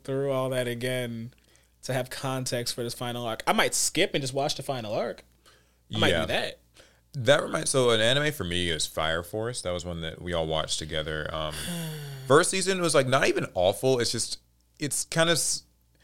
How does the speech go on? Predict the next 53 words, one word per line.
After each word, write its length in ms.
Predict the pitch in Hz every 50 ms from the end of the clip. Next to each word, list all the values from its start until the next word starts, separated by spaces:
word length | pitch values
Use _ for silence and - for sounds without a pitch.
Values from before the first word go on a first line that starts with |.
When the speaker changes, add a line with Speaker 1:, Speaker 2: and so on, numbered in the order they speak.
| _ _ _
Speaker 2:
kinda 220 | _ - 185 196 196
slow. 400 | - - 139 139 139 143 143 139
Doesn't 180 | 127 127 143
really 160 | 143 143 143 131
explain 460 | - - - - 98 101 104 113 117
itself 400 | 113 - - 117 113 113 110 110
well. 580 | 110 110 110 110 110 107 107 107 107 104 - -
It's 180 | - - 101 -
just 180 | - - -
Speaker 1:
Season 460 | - - 180 202 208 196 220 208 180 165
one 160 | 160 165 165
of 100 | 151 139
Fire 380 | - - 113 113 117 123 131
Force 500 | 127 - - 143 139 147 147 - - - - _ _ _
is, 140 | - 135 131
I 140 | 127 127 123
think, 420 | - - 127 123 127 120 - - _ _ -
the 120 | 127 120 113
definition 840 | 117 117 117 123 127 - 127 113 113 110 110 110 - - 107 95
of 180 | 90 76 71 65
mid. 520 | 62 60 57 57 53 50 50 - - - _ _ _ _ _ _ _ _ _ -
It's 200 | 139 135 - -
not 240 | 156 165 196 196 107
Speaker 2:
Yeah, 120 | 107 101
it's 120 | 98 - 156 175 165
not 100 | 110 120
Speaker 1:
bad. 120 | 117 104 87
Speaker 2:
amazing. 680 | 82 82 85 82 82 80 85 82 82 82 80 80 80
It's 140 | 85 85 - -
just 120 | 87 -
Speaker 1:
Just 320 | 139 - - - - - - _ - - - - _ - -
Speaker 2:
but 100 | 120 117
then 120 | 139 160
the 80 | 165 143
second 320 | - - 120 131 151 151
season 260 | 135 170 160 143 127
picks 240 | - - - - -
it 80 | 104 92
up 140 | 85 - -
so 300 | - - - 90 87 85
much, 300 | 80 78 76 76 - 92
and 100 | 90 90
Speaker 1:
I 40 |
Speaker 2:
it's, 60 | - -
like, 60 | -
Speaker 1:
love 100 | 147 151
the 20 |
Speaker 2:
just 140 | 131 - -
so 60 | -
Speaker 1:
second 120 | 101 95 95
Speaker 2:
much 100 | 95 87
Speaker 1:
season. 100 | 87 82
Speaker 2:
better. 320 | 92 87 85 85 82